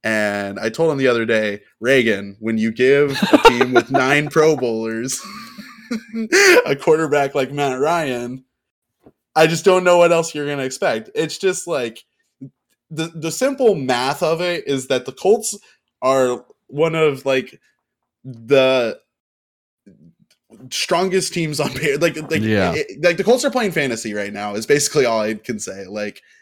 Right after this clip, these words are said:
Speaker 1: um, I, and it is a true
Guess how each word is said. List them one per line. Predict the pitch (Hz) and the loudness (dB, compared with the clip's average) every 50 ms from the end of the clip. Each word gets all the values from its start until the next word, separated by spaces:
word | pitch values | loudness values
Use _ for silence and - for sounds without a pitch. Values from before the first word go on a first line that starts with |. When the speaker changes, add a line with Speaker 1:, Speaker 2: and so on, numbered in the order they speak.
| _ _ - | _ _ -10
Speaker 1:
um, | 107 110 110 107 104 104 98 101 - - | -6 -6 -4 -4 -4 -6 -8 -10 -8 -4
I, | - 123 127 127 - - | -2 0 0 0 -2 -2
and | 120 123 123 120 117 113 113 107 - - _ _ _ _ _ _ _ - | -2 0 2 2 0 0 -2 -6 -8 -12 _ _ _ _ _ _ _ -2
it | 131 131 131 131 131 - _ _ _ _ _ _ _ _ _ _ - | 2 2 2 2 2 -2 _ _ _ _ _ _ _ _ _ _ -2
is | 139 135 131 123 117 113 - - _ - | 0 0 0 0 -2 -6 -10 -14 _ -6
a | 123 127 | -4 -4
true | 123 - - - 143 143 147 156 165 165 175 165 156 151 147 | -4 -6 -6 -4 -2 0 0 2 2 2 2 0 0 -2 -4